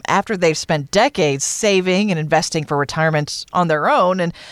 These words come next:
that kinda makes our next headline even more interesting this weekend. Wealthy investors right now are relying on financial advisors more than ever. In fact, a new study finds a big jump in the number of people who are turning to financial advisors in the past year.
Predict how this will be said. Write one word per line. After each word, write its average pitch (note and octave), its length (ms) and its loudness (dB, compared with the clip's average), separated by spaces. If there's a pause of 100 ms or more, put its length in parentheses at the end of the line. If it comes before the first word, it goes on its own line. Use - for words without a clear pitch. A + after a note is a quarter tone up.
(180)
that E4 80 -4
kinda A#4+ 120 2
makes G4 160 0
our C4 80 2
next B3 200 -2
headline A#3+ 340 2
even G#3+ 180 0
more F#3+ 160 2
interesting F#3+ 440 0
this E3+ 180 -4
weekend. E3+ 380 0
Wealthy F4 420 0
investors F#3+ 640 0
right E3+ 160 2
now D#3+ 120 2
are D#3+ 120 4
relying F#3 440 2
on B3 100 -2
financial G3+ 500 2
advisors E3 600 2 (380)
more E3+ 200 2
than F3 160 0
ever. B3 240 2
In C3+ 80 -6
fact, A3 220 0
a - 20 2
new B3 160 4
study B3 300 0
finds G#3 340 0
a F3+ 80 2
big B3 500 -2
jump G#3 360 2 (300)
in F#3+ 80 0
the G3 80 4
number G3 280 2
of F3 80 0
people G3+ 240 -2
who G#3+ 100 4
are G3+ 100 4
turning G#4 400 -2
to G#4 100 -2
financial A#3 500 2
advisors F#3 560 2
in E3+ 80 0
the D#3 80 2
past F3+ 440 -2
year. E3+ 360 2